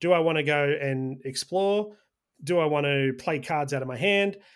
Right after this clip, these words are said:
And the gather action, each hex itself has its own benefit that you can take when you're on it, and that's the gather action. Um, you go around, you, uh, you can do some really cool upgrades. So on your board, on the top side, you've got quests you can complete,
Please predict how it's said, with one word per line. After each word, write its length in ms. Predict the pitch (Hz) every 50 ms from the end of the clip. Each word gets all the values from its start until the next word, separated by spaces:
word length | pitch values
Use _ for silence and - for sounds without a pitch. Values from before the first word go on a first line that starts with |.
| _ _ _
And 140 | 135 143 143
the 60 | -
gather 340 | 131 165 170 180 175 156 151
action, 340 | 147 143 139 - - 143 147
each 260 | 147 165 139 - - - -
hex 400 | - - 170 175 - - - -
itself 380 | 143 - - - 160 147 135 -
has 220 | - 151 139 143
its 140 | 143 139 -
own 180 | 147 139 139 127
benefit 380 | 143 143 143 139 139 151 139
that 80 | - 123
you 120 | 127 120
can 160 | 120 139 123
take 300 | - - 214 185 156 -
when 100 | 156 143
you're 120 | 139 143 143
on 120 | 156 147
it, 120 | 123 127 -
and 80 | - 139
that's 140 | 135 - -
the 80 | 139
gather 300 | 123 139 143 135 131 123
action. 280 | 113 104 - - - - _ _ _ _ _ _ _ _ _ _ _ _
Um, 480 | 139 139 135 131 131 127 131 131 - - -
you 120 | 139 135
go 140 | 135 185 180
around, 340 | 170 165 160 160 165 160 151
you, 380 | 139 143 139 135 131 135 -
uh, 460 | - 139 139 135 131 131 131 131 127 127 - _ _ _ _ _ _ _ _ _
you 80 | 139 135
can 200 | 165 160 139 135
do 140 | 120 170
some 300 | 151 - - 151 143 143
really 240 | 147 180 196 190 180
cool 320 | - - - 208 180 175 - -
upgrades. 500 | 185 - - - 196 196 208 220 226 214 - -
So 320 | - - 156 147 147 147 147 147 -
on 100 | 165 165
your 100 | 156 143
board, 520 | - 151 151 156 160 165 160 143 143 139 - _ _ _ _ _
on 80 | - 135
the 60 | 127
top 300 | - - - 196 - -
side, 380 | - - 175 160 160 160 156 147
you've 140 | 139 131 135
got 160 | 139 139 -
quests 420 | - - 240 240 240 240 - -
you 80 | 233 214
can 140 | - 226 208
complete, 420 | 185 185 240 - 247 285 269 247